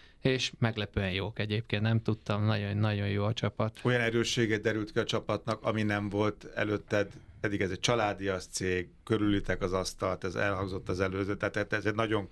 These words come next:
Speaker 2: vonzó cég az én számomra kívülről.
Speaker 1: Gyere nyugodtan.
Speaker 2: De mégis voltak olyan dolgok, ami, ami ilyen, ilyen wow élményt okoztak?
Speaker 1: Több is egyébként.
Speaker 2: Mondj már egy párat akkor, hogy
Speaker 1: A
Speaker 2: erősítsük a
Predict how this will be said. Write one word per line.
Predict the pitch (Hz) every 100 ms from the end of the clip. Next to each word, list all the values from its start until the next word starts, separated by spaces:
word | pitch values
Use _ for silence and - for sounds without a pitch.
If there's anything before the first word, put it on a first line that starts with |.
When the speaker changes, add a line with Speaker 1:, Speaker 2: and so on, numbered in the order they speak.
| - - - -
Speaker 2:
vonzó | - 147 147 127
cég | 120 127 120
az | 127 127 113
én | 123
számomra | 113 120 110 113 113 113
kívülről. | - 113 120 113
Speaker 1:
Gyere | 117
nyugodtan. | 113 110 - 113 113
Speaker 2:
De | 123 127
mégis | 131 123
voltak | 120 120 123 117
olyan | 120 113
dolgok, | 117 113
ami, | 117 117 123
ami | 113 113
ilyen, | 113 120 113 107 107 101 -
ilyen | 110 104 104 - -
wow | 113 110 107
élményt | 107 104 107 120
okoztak? | 117 135 - 98 87 - -
Speaker 1:
Több | - 143 117
is | 101 - - -
egyébként. | 107 101 104 - 135
Speaker 2:
Mondj | 131 117
már | 98
egy | 98
párat | - 95 95 95
akkor, | 95 - 92
hogy | 95 - - - - 131
Speaker 1:
A | 123 120 120 120
Speaker 2:
erősítsük | - 120 110 - 107 110 107
a | 104